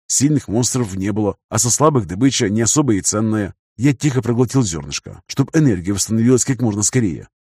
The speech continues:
Смотри, мужики, какая точила! Походу, наших коллег тут прижали по полной. Думаешь, живые ещё?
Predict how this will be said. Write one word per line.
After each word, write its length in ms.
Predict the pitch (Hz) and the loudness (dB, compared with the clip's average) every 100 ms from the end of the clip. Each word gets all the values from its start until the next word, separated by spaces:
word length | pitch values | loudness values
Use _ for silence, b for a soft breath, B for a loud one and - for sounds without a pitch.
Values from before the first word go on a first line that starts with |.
| _ | _
Смотри, 600 | - - 127 127 165 180 117 | -8 -2 -2 4 6 8 6
мужики, 600 | 107 123 170 147 139 95 | 2 2 2 4 2 2
какая 460 | 135 143 156 135 | 0 2 4 4
точила! 580 | 127 160 - 147 90 76 _ _ _ _ | 4 0 4 2 0 -6 _ _ _ _
Походу, 480 | 95 - 127 151 147 | -4 4 4 6 4
наших 360 | 131 135 151 | 4 2 0
коллег 400 | - 170 117 131 | 4 4 6 4
тут 180 | - 135 | 2 -2
прижали 440 | 139 151 143 113 104 | 2 4 4 2 2
по 120 | 143 | 2
полной. 520 | 147 131 92 67 - _ _ _ _ | 4 4 2 -10 -18 _ _ _ _
Думаешь, 600 | 120 151 160 160 156 - | 0 2 4 4 2 -2
живые 500 | 98 135 135 156 190 | -2 0 4 4 4
ещё? 380 | 185 - 113 | 4 0 -2